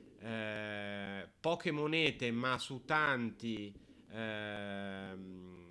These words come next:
cioè poche monete ma tutte diverse, io cosa posso fare? Posso andare per esempio ad accumulare tutto in Bitcoin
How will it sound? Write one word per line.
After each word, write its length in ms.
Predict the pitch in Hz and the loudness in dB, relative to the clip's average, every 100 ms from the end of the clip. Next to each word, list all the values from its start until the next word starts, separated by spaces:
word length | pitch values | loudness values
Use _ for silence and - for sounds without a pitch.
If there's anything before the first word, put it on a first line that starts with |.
| 82 78 - - - - - - - | -18 -20 -20 -20 -20 -20 -20 -20 -8
cioè 140 | 143 | -6
poche 260 | 123 160 170 | -2 0 2
monete 440 | 156 165 185 170 | 4 6 4 4
ma 160 | 139 127 | 4 2
tutte 260 | 147 - 143 | 0 -6 0
diverse, 500 | 143 131 113 110 156 | 2 4 2 2 -2
io 120 | 131 | 0
cosa 200 | 123 123 | -2 -4
posso 220 | 139 131 | -6 -6
fare? 320 | 127 120 110 | 0 2 0
Posso 300 | 135 131 - | 0 -2 -2
andare 500 | 135 139 123 110 101 - - - | 0 2 4 2 -2 -8 -20 -8
per 120 | - | -4
esempio 300 | 127 131 117 | 0 0 0
ad 60 | 117 | -2
accumulare 640 | 120 151 165 143 123 131 | -2 -2 4 6 6 4
tutto 340 | - 143 - 127 | -2 -6 -4 -2
in 140 | 120 | -2
Bitcoin 880 | 131 127 - 107 101 110 135 170 | -2 -2 -2 0 -2 -4 -4 -4